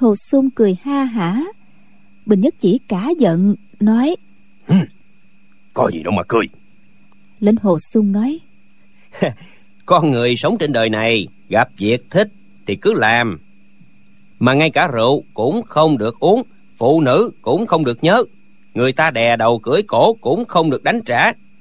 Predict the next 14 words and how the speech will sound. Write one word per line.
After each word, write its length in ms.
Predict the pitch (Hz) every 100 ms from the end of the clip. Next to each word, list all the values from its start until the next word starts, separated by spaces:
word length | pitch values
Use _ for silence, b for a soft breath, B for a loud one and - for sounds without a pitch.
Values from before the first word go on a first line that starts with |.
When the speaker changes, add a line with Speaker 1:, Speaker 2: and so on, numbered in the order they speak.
| - - -
Speaker 2:
thì 120 | 135
còn 180 | 131 127
sống 300 | 131 - 330
làm 220 | 233 139 127
gì 180 | 127
nữa? 320 | 117 117 202 - - - - -
Chi 160 | 120
bằng 280 | 107 101 104 - - -
chết 220 | 107 170 -
sớm 300 | 147 180 214
cho 80 |
sảng 200 | 123 120
khoái 220 | - 185 196
hơn." 260 | 160 127